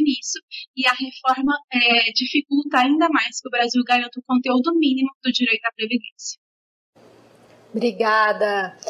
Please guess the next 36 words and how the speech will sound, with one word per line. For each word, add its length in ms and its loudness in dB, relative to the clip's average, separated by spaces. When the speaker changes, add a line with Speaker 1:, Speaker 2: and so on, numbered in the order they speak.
Speaker 2:
deputada. 720 0
Eu 100 2
quero 260 -2
conversar 480 -2
com 80 -4
a 60 2
senhora, 560 2
porque 260 -6
a 100 2
gente 220 -2
sabe, 380 2
a 40 0
gente 180 -4
viu 160 2
agora 360 2
na 160 2
aula 320 4
da 120 0
Marilane 600 2
um 120 0
ponto 320 0
importante, 840 -2
ela 220 2
dizendo 460 0
que 160 -2
as 120 2
mulheres 300 0
têm 140 0
muita 240 0
dificuldade 1000 -2
de 140 0
comprovar 580 2
o 180 -6
tempo 440 2
de 140 -2
contribuição. 1000 0